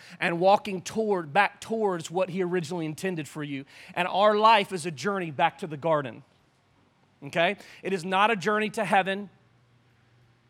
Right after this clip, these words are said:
It's not a journey to heaven. It's back, a journey back to the garden. God wants to return us to His original intention for our lives.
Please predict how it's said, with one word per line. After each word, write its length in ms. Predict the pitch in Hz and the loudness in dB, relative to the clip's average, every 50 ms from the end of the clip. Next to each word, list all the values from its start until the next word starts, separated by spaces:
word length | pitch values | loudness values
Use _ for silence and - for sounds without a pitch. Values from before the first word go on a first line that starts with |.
| _ _ _ _ _ _ _ _ - | _ _ _ _ _ _ _ _ -16
It's 200 | - 156 - - | -14 -12 -6 0
not 180 | 185 196 202 | 2 2 2
a 40 | 208 185 | 2 0
journey 260 | 156 220 220 226 208 | 0 2 2 2 2
to 100 | 170 165 | 2 2
heaven. 280 | 165 180 170 165 175 | 2 2 0 0 -2
It's 180 | 170 160 156 143 | -4 -4 -6 -4
back, 320 | 147 147 185 190 185 185 - 180 | 2 4 6 6 6 4 0 -4
a 60 | 180 | -4
journey 320 | 139 151 196 196 190 180 | -2 -2 -2 -2 -2 0
back 460 | 165 147 185 202 214 208 - - - - | 2 6 8 8 8 6 4 -2 -10 -8
to 100 | 214 196 | -6 -6
the 100 | 170 170 | -6 -2
garden. 320 | 151 185 180 170 156 151 | 0 2 2 2 2 0
God 220 | 143 180 185 196 190 | 4 4 4 4 4
wants 260 | 190 190 185 - - | 2 -4 -6 -6 -8
to 80 | 175 | -10
return 600 | 156 156 160 143 - 185 214 214 214 214 202 185 - - - - - - | -8 -10 -10 -10 -8 -4 -2 -2 0 -2 -4 -6 -8 -14 -20 -12 -4 0
us 240 | 170 170 160 - | 2 2 2 0
to 140 | - - 180 | -4 -4 -2
His 220 | 170 180 180 156 165 | 0 0 0 -2 -2
original 640 | 180 165 160 170 185 196 165 147 190 175 180 180 | -6 -6 -2 0 0 0 0 -2 -4 -4 -4 -4
intention 720 | - 175 175 156 - - 190 180 170 - - 170 165 165 160 - - - _ _ _ - | -6 -8 -10 -8 -8 -6 -6 -6 -6 -8 -8 -8 -8 -10 -10 -16 -20 -20 _ _ _ -14
for 280 | - - 175 180 175 | -8 -4 -2 0 2
our 220 | 165 165 160 156 160 | 4 4 4 4 4
lives. 640 | 165 170 165 151 139 127 143 - - - - - | 4 4 4 2 0 -2 -8 -12 -14 -14 -16 -16